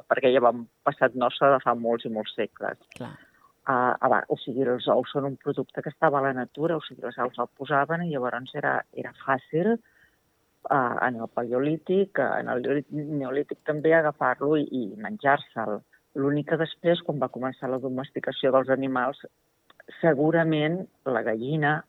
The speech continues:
Speaker 1: va ser l'animal que més es va adaptar.
Speaker 2: Mhm.
Speaker 1: I aleshores, a-, amb els anys i, i tot el treball que s'ha fet, doncs, de, de voler que les gallines posin un ou al dia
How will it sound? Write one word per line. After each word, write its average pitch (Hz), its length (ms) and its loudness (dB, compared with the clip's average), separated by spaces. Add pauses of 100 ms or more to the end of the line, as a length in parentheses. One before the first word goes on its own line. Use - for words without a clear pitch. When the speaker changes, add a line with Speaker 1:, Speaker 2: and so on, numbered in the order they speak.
(280)
Speaker 1:
va 113 260 -2
ser 120 180 -8
l'animal 123 480 -2
que - 80 -4
més 123 200 -6
es 139 120 -8
va 135 140 2
adaptar. - 400 -2 (480)
Speaker 2:
Mhm. 165 320 0 (420)
Speaker 1:
I 156 80 8
aleshores, 127 480 0
a-, 143 80 -2 (220)
amb 110 200 -10
els 123 160 -12
anys 165 440 0 (240)
i, 131 160 -8 (100)
i 127 240 -6
tot - 240 -6
el 113 100 -4
treball 120 400 -2
que - 140 -2
s'ha 120 160 -6
fet, 131 340 0
doncs, 135 300 -4
de, 127 140 -2 (500)
de 147 160 6
voler 139 340 2
que 135 160 0
les 117 300 2 (240)
gallines 131 480 0
posin 131 320 -2
un 131 100 -8
ou 117 200 -4
al 107 120 -12
dia 165 360 4